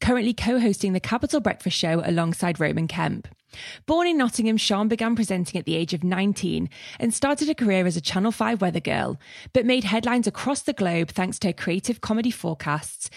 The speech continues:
which ranked up to ten million views online, something which set her apart from the rest.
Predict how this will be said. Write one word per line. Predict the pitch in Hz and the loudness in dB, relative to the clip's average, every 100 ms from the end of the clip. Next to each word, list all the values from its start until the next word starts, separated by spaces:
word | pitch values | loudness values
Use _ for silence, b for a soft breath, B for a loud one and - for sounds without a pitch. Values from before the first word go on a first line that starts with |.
| B - | B -4
which | - | 0
ranked | 226 220 220 | 0 0 0
up | |
to | 214 | -2
ten | 208 - 240 262 | -2 0 2 4
million | 247 240 226 | 4 4 4
views | 196 185 | 2 2
online, | 196 185 170 - 175 B B - | 2 2 2 0 -2 B B -2
something | - 285 240 | 0 4 2
which | 190 - | 2 0
set | - 175 | -2 0
her | 214 | 0
apart | 233 - 165 - | -2 -2 -2 -2
from | 180 | -2
the | 180 | 0
rest. | 170 - - - | -2 -4 -8 -12